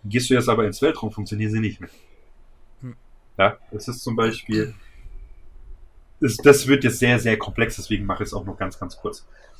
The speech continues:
Speaker 2: <laughs>
Speaker 1: Wenn du Koordinatensysteme, also quasi, du hast ein kartesisches Koordinatensystem und bewegst dieses Ding mit ganz normaler Geschwindigkeit,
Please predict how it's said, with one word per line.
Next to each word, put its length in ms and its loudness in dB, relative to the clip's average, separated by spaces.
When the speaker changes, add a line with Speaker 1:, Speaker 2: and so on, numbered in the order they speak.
Speaker 2:
<laughs> 460 -12
Speaker 1:
Wenn 360 2
du 500 2
Koordinatensysteme, 1500 -2
also 200 -6
quasi, 420 0
du 100 -2
hast 220 -8
ein 200 -6
kartesisches 640 -8
Koordinatensystem 880 -6
und 120 -6
bewegst 520 -4
dieses 320 -12
Ding 160 -14
mit 160 -14
ganz 260 2
normaler 320 -2
Geschwindigkeit, 720 -10